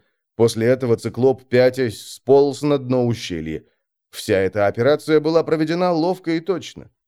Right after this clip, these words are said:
Через телезонд наладили связь с мозгом циклопа, и он сообщил, что образец, кишащий чёрными насекомыми, замкнут в контейнере.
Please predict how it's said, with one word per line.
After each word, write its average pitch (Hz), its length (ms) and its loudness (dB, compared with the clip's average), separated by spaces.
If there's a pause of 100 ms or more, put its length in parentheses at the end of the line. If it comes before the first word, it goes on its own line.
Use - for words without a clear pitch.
(140)
Через 120 340 0
телезонд 110 680 0
наладили 110 540 2
связь 120 440 -2
с - 140 -16
мозгом 131 500 0
циклопа, 139 540 2
и - 20 -2
он 160 180 0
сообщил, 143 560 0
что 135 240 2
образец, 113 640 0 (160)
кишащий 107 680 -2
чёрными 101 480 -2
насекомыми, 151 720 -2
замкнут 101 540 -2
в - 60 -20
контейнере. 76 680 -6